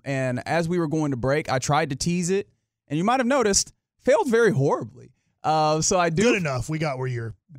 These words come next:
Speaker 1: And we
Speaker 2: going.
Speaker 1: are, we are here. We are here, uh, in the second hour of the show. Uh, in the twelve o'clock hour, mind you, you wanna stick around because we will be giving away tickets to Cowboys Lions. Of course, that is on Saturday. And the added bonus of this giveaway is that, hey,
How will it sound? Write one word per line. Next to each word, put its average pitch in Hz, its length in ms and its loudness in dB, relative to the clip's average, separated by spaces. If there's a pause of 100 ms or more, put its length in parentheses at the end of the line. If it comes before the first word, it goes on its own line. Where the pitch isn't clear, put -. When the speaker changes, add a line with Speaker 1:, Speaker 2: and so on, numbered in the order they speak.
Speaker 1:
And - 160 -4
we 254 80 2
Speaker 2:
going. 302 180 4
Speaker 1:
are, 185 60 -6
we 294 160 0
are 302 160 4
here. 190 420 0 (200)
We 185 180 2
are 208 180 4
here, 175 540 0
uh, 147 220 2
in 143 80 0
the 143 40 0
second 156 300 -2
hour 147 240 2
of 135 80 0
the 131 60 0
show. 160 540 2
Uh, 135 240 2
in 151 120 0
the 139 80 -2
twelve 180 240 -2
o'clock 156 300 -2
hour, 135 200 2
mind 123 280 -2
you, 123 100 -4
you 139 140 -4
wanna 127 160 0
stick 123 200 -6
around 123 280 -2
because 135 520 2 (340)
we 143 140 2
will 143 100 2
be 143 120 2
giving 147 240 0
away 139 360 0
tickets 151 460 -2
to 135 200 0
Cowboys 139 640 0
Lions. 151 580 0
Of 123 80 -4
course, 131 240 -2
that 123 160 -2
is 113 220 -6
on 117 160 -2
Saturday. 165 760 0 (420)
And 113 420 -2 (260)
the 139 160 2
added 156 280 2
bonus 156 440 0
of 127 260 0
this 123 220 2
giveaway 117 560 0
is 110 240 0
that, 113 320 -2
hey, 151 400 -4